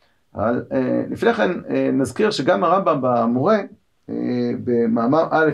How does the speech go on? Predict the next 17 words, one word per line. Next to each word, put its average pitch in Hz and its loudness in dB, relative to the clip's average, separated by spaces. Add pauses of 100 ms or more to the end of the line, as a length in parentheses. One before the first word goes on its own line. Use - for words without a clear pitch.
מ"ז, 147 -2 (1700)
חלק 175 2
א' 143 2
מ"ז, 120 -2 (760)
מדגיש, 135 0
אה, 156 2 (340)
ואומר 202 2
שמי 208 0
שעובר 214 2
על - 0
כל 220 4
המקרא 190 0
רואה 196 2 (520)
שהאלוה 185 4
מתואר 160 2
בתור 131 0
שומע, 165 2